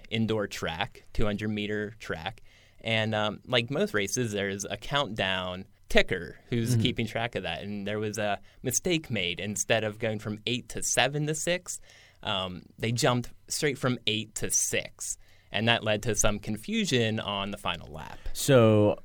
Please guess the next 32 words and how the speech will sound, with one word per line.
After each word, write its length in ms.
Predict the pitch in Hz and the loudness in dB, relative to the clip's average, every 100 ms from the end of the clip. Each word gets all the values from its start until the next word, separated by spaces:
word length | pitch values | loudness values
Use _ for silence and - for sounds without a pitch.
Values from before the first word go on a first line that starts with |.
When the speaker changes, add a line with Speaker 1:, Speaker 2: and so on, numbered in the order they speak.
| - - - | -16 -20 -2
Speaker 2:
right, 340 | 123 113 101 | 4 4 4
the, 400 | 104 104 101 - | 4 6 6 4
um, 440 | 101 95 90 87 104 | 2 2 0 -2 0
there's 320 | 95 92 - - | -2 -2 -6 -10
three 440 | - 117 120 127 | -2 2 6 6
runners 440 | 117 110 110 104 | 6 6 4 2
in 80 | 110 | 2
the 100 | 104 | 2
lead, 440 | 98 92 90 95 110 - - - - | 2 2 0 -2 -6 -16 -20 -20 -2
uh, 320 | 98 87 85 - | 2 2 0 -2
and 320 | - 95 90 90 | -2 0 0 -2
the 160 | 95 | -2
bell 340 | 87 104 107 101 | 2 6 6 6
goes 300 | 98 90 90 | 4 2 2
off 280 | 85 87 - | 2 2 0
signaling 500 | 113 87 95 90 87 | 0 2 0 0 0
that 120 | 82 | -2
there's 200 | 87 - | -6 -4
one 200 | 90 87 | -2 0
more 180 | 85 82 | -2 -2
lap. 300 | 80 60 - - - | -4 -4 -8 -14 -14
So 440 | - 107 90 87 - - - - | 0 4 4 2 -4 -12 -20 -4
two 240 | - 156 | 8 10
of 100 | 151 120 | 10 10
the 80 | |
runners, 500 | 104 101 98 92 90 | 6 6 6 2 0
and 300 | 95 92 90 - | 0 0 -2 -2
what 120 | 110 | 2
are 40 | 104 | 4
their 100 | 98 | 4
names, 200 | 92 87 | 0 0
Brian? 320 | 90 85 82 | 0 -2 -4